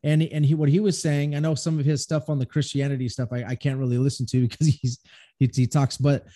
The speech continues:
uh, it's all Aleister Crowley and all this stuff, man. So this, this is the type of stuff that I've heard a lot of pastors say, that that's where the Germans got their technology, was just the occultism of trying to work with,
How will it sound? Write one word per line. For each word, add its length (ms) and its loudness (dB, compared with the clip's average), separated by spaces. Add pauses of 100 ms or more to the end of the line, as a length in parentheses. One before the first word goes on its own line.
(340)
uh, 280 4
it's 180 2
all 200 4
Aleister 460 2
Crowley 640 4
and 100 6
all 120 4
this 180 2
stuff, 300 0
man. 200 2
So 280 2
this, 260 2
this 240 2
is 80 -4
the 100 0
type 240 2
of 100 2
stuff 340 0
that 120 2
I've 200 0
heard 300 2
a 120 -2
lot 180 2
of 120 2
pastors 580 0
say, 220 2
that 180 0
that's 260 -2
where 120 4
the 100 4
Germans 680 2 (400)
got 320 2
their 440 4 (600)
technology, 600 4
was 240 4
just 220 0
the 160 6
occultism 800 2
of 300 0 (840)
trying 220 4
to 80 6
work 300 2
with, 280 2